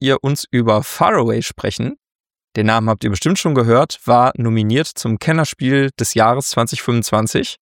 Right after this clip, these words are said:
Ich hab's zum Geburtstag geschenkt bekommen. Hihi, freue mich sehr. <laughs> Und, äh, wir haben's auch schon gespielt und ja, in zwei Wochen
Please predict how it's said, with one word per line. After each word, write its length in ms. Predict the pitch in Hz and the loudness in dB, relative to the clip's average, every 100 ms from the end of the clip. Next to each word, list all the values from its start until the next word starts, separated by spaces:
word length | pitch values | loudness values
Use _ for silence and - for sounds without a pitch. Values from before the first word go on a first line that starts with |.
| _ _ _ _ _ | _ _ _ _ _
Ich 160 | 147 214 | -2 -2
hab's 160 | 190 | 0
zum 140 | 180 170 | 0 2
Geburtstag 400 | 120 117 127 - | 2 2 0 0
geschenkt 260 | - 117 | -2 -2
bekommen. 400 | 117 - 110 143 - _ | -2 0 0 -2 -6 _
Hihi, 420 | - 120 117 143 - _ _ | 0 2 2 0 -4 _ _
freue 260 | - 117 | -2 0
mich 160 | 110 107 | 0 0
sehr. 320 | 110 110 185 - | 2 2 0 -8
<laughs> 420 | - - - - | -12 -12 -18 -6
Und, 280 | 160 156 - _ _ _ _ - | -2 -2 -4 _ _ _ _ -2
äh, 160 | 123 | 0
wir 120 | 117 113 | 2 2
haben's 220 | 196 - | 0 -2
auch 80 | - | -4
schon 180 | 160 | -2
gespielt 400 | 135 - 185 120 - | -2 -2 0 0 0
und 400 | 156 160 147 - | -2 -2 -2 -6
ja, 120 | 330 - | -2 -2
in 100 | - | -2
zwei 220 | - 131 110 | -2 0 0
Wochen 340 | 113 135 277 | -2 -4 -6